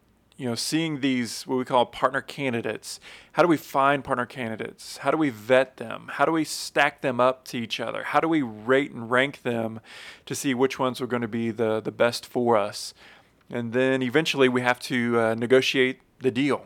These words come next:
right? We, we perform the due diligence. We continue to communicate with those, you know, potential partners. But then we start to negotiate terms, and then we come to this moment of truth, you know, this, the go, no go. Do we want to form,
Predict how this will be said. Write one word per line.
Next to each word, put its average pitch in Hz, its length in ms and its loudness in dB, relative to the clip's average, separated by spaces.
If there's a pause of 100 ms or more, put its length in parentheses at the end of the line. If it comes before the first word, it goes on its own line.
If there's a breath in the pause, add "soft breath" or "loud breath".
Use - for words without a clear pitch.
right? 127 180 2
We, 123 220 -4
we 113 260 -8
perform 151 460 -4
the 139 80 0
due 139 160 2
diligence. 139 640 0
We 127 80 -4
continue 131 460 -8
to 120 60 -6
communicate 135 540 -8
with 113 120 -12
those, 110 520 -6
you 123 80 -14
know, 117 80 -8
potential 120 360 -8
partners. 113 480 -2 (840 loud breath)
But 147 120 0
then 170 140 2
we 160 100 0
start 156 260 0
to 151 60 -6
negotiate 147 500 2
terms, 127 640 -2 (800)
and 139 80 -2
then 151 80 4
we 151 60 4
come 160 180 2
to 147 40 2
this 139 200 2
moment 143 260 4
of 127 80 -2
truth, 135 420 -2
you 123 80 -6
know, 117 100 -2
this, 110 220 -6
the 131 140 -4
go, 139 180 6
no 135 220 6
go. 113 340 -2 (520 loud breath)
Do 123 100 -6
we 123 80 0
want 135 300 2
to 131 680 -2 (300)
form, 143 720 0